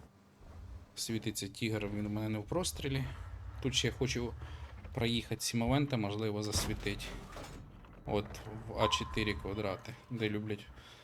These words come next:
стоять П Т шки. Бутилочка, фугасик на ходу. Пяу! На, тримай. Оце з-, от.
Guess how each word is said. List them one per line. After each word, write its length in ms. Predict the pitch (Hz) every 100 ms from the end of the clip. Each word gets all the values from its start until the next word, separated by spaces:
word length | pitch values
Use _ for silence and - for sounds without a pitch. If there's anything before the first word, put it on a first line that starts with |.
| -
стоять 400 | - - 117 107
П 120 | - -
Т 140 | 110
шки. 240 | 101 - - -
Бутилочка, 680 | 123 127 139 110 92 - 95
фугасик 600 | - 123 131 113 - -
на 100 | 127
ходу. 380 | 127 143 127 120 - - - - - -
Пяу! 880 | 208 180 135 120 107 104 95 95 - - 143 - - - - - - - - - 98
На, 240 | 101 101 -
тримай. 440 | - 110 104 101 98 - - -
Оце 420 | 110 - 123 107
з-, 160 | - - -
от. 280 | 127 -